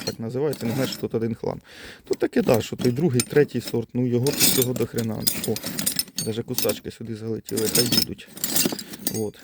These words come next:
дивіться, тут ключики, кирючики, напильники. В общем, отакі ось швайок, бачите, якісь типа самопальні. О,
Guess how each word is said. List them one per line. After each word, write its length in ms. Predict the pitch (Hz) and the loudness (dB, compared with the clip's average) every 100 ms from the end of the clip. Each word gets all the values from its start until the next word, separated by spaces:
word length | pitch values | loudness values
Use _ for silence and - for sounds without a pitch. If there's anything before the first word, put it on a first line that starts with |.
| - - | -10 -4
дивіться, 380 | 117 127 131 - | -2 -2 -2 -8
тут 180 | - - | -6 -4
ключики, 600 | - 151 156 - - 123 | -2 -2 -4 -8 -6 -6
кирючики, 680 | - 120 147 - 120 - 113 - - - - - - - | -4 -4 -4 -8 -14 -2 0 0 -4 -20 -12 -12 -4 0
напильники. 800 | 131 - 143 139 131 123 - 120 117 - - | 0 2 -2 0 0 -2 -2 0 0 -2 -14
В 100 | - | -6
общем, 320 | 123 - 113 123 | -6 -6 -6 -4
отакі 340 | - - 131 | -4 -4 -2
ось 280 | 120 - 107 | -2 -4 -14
швайок, 400 | - 113 113 117 | -10 -8 -8 -6
бачите, 300 | 120 - 110 | -8 -8 -16
якісь 260 | - 107 | 0 0
типа 220 | - - 110 - - - - - _ _ | 0 -4 -6 0 0 0 -6 -10 _ _
самопальні. 600 | - 120 117 120 117 113 113 - - - - - - _ - _ _ _ _ | -4 -2 0 0 0 -2 -6 -10 -12 -12 -18 -20 -20 _ -20 _ _ _ _
О, 160 | - | -8